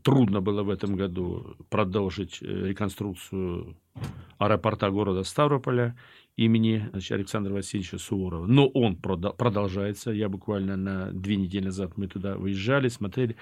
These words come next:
Э, вопреки всему тяжести он продолжается и будет чуть-чуть, может, сдвинуты сроки, аэровокзальный комплекс.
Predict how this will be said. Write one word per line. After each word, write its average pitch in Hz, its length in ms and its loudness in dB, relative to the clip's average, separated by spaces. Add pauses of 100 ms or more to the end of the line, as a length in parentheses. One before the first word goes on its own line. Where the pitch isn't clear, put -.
(440)
Э, 110 100 0
вопреки 131 520 6
всему 110 600 6 (260)
тяжести 127 480 2
он 107 100 2
продолжается 113 680 2
и 120 120 2
будет 110 420 2
чуть-чуть, 92 380 -6
может, 95 240 0
сдвинуты 101 420 0
сроки, 131 560 2 (180)
аэровокзальный 107 760 2
комплекс. 120 560 2